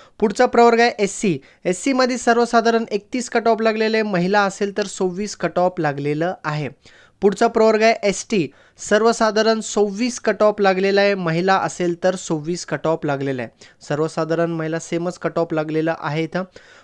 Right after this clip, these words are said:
पुढचा प्रवर्ग आहे व्हीजेए, सर्वसाधारण पस्तीस कट ऑफ लागलेलं आहे. बाकी कुठल्याही प्रवर्गाला जागा नव्हते, म्हणजे महिला खेळाडूला जागाच नव्हते. पुढचा प्रवर्ग आहे एनटीसी, सर्वसाधारण पस्तीस, महिला असेल तर सव्वीस कट ऑफ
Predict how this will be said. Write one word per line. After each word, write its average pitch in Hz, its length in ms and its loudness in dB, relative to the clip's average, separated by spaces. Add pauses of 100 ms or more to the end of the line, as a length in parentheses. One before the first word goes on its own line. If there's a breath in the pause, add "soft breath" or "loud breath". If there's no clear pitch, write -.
पुढचा 220 260 2
प्रवर्ग 226 320 6
आहे 233 100 6
व्हीजेए, 202 800 0 (360 soft breath)
सर्वसाधारण 202 680 2
पस्तीस 202 560 -6
कट 202 220 -2
ऑफ 202 220 4
लागलेलं 180 540 0
आहे. 170 220 0
बाकी 165 300 -4
कुठल्याही 180 380 -4
प्रवर्गाला 175 500 0
जागा 156 360 0
नव्हते, 151 300 -6
म्हणजे 151 240 -6
महिला 151 400 -4
खेळाडूला 156 420 -4
जागाच 139 460 -6
नव्हते. 143 300 -8 (440 soft breath)
पुढचा 208 260 2
प्रवर्ग 220 360 4
आहे 226 160 2
एनटीसी, 208 580 -2 (460 soft breath)
सर्वसाधारण 202 760 2
पस्तीस, 202 640 -4
महिला 170 360 0
असेल 175 380 -4
तर 190 80 -2
सव्वीस 180 560 -6
कट 160 220 -8
ऑफ 165 140 -2